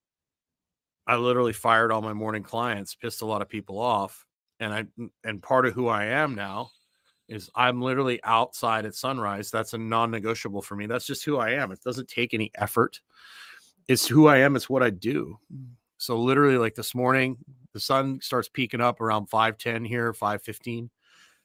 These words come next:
I wake up automatically without an alarm. Um, and that's what I do. I go outside. There's no effort involved.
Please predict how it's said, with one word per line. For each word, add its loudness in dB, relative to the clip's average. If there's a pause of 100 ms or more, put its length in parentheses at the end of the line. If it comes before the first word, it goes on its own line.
(340)
I 4
wake 6
up 2
automatically 2
without -4
an -6
alarm. -4 (2000)
Um, 0 (240)
and 0
that's 0
what 2
I 2
do. 2
I -2
go -4
outside. 0
There's -6
no -4
effort -2
involved. -4